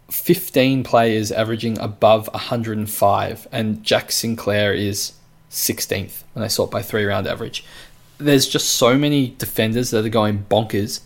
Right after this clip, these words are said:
and none of those guys there uh, you know, a cheap defender. They're all expensive. So the timing just hasn't worked out for,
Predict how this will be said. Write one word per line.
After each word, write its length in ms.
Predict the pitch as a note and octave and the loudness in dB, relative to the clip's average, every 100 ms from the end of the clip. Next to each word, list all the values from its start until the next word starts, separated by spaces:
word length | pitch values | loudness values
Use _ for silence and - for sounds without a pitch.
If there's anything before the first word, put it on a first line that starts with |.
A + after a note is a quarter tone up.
| - | -2
and 240 | B2+ A#2 | 0 4
none 180 | A2+ B2+ | 4 4
of 160 | A#2 | 0
those 280 | A#2+ A2+ A2+ | 2 2 2
guys 480 | G#2+ G#2 G2+ G2+ G2+ | 2 4 4 2 0
there 340 | G2+ G2 G#2 - - - - - | 0 2 0 -4 -12 -20 -12 -2
uh, 260 | G2+ G2 - | 0 0 -2
you 120 | A2 | -2
know, 200 | G2+ G#2 - | -2 -4 -6
a 80 | A2+ | -4
cheap 420 | - G2+ G2 - | 0 0 -2 -6
defender. 460 | G#2+ - G2 - - - - - | -6 -4 -4 -4 -8 -12 -16 0
They're 180 | A2 A2 | 2 2
all 340 | A#2+ B2 B2 A#2+ | 2 2 4 2
expensive. 600 | - - G#2+ G#2+ G2+ - | -2 0 0 0 -4 -4
So 380 | - A2 G#2+ G#2 - - - | -2 2 2 0 -10 -20 -8
the 80 | A#2+ | -4
timing 360 | - C3+ E3+ | 2 4 4
just 160 | D#3+ - | 2 2
hasn't 260 | B2 B2+ G#2+ | 2 2 2
worked 280 | A2+ G#2+ | 0 2
out 400 | G#2+ G#2+ G2+ - | 2 4 4 2
for, 360 | - G#2+ G#2 G2 | -2 2 2 0